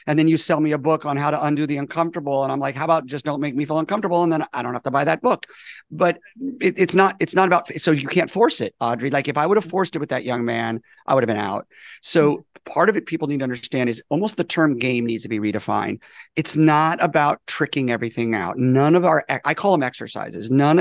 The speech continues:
Speaker 1: even though the company's game on, none of the exercises we share are forced.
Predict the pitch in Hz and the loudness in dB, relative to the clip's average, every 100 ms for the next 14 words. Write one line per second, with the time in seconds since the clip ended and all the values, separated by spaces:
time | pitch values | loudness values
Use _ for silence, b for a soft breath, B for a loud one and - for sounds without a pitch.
0 | - 143 147 143 131 127 117 120 101 113 | 2 0 2 2 0 -2 -2 -4 -4 -4
1 | 104 95 98 - _ 120 131 160 214 220 | -4 -4 -10 -14 _ 0 4 4 4 4
2 | 160 - 156 143 135 131 131 131 - 101 | 2 0 -2 0 0 -2 -8 -6 -4 -4
3 | 95 - b b b 123 - 120 110 - | -4 -10 b b b -8 -4 -4 -2 -6
4 | - | -10